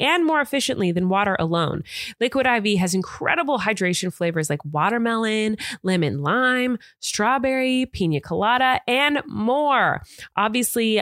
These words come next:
I really like the passion fruit. That is my go-to. I just, who doesn't love passion fruit? I feel like there must be people who don't like it, but I, I can't imagine that 'cause it is delicious.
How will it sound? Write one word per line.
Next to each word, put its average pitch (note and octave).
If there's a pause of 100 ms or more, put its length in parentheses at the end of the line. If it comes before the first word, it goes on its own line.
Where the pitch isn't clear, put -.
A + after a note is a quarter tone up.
I F3+
really A3
like G3
the F3+
passion F3+
fruit. C4
That F3+
is F#3+ (180)
my E3
go-to. D#3+
I F#3+
just, - (200)
who A#3+
doesn't D#4
love B3+
passion F#3+
fruit? - (140)
I G3
feel D4
like C4+
there G#3
must A3+
be F#3
people D#3
who D#3+
don't D3
like C#3+
it, C#3+
but C#3 (540)
I, F3 (100)
I D3
can't F3
imagine C#3+
that -
'cause D#3+
it D#3+
is C#3+ (140)
delicious. D3+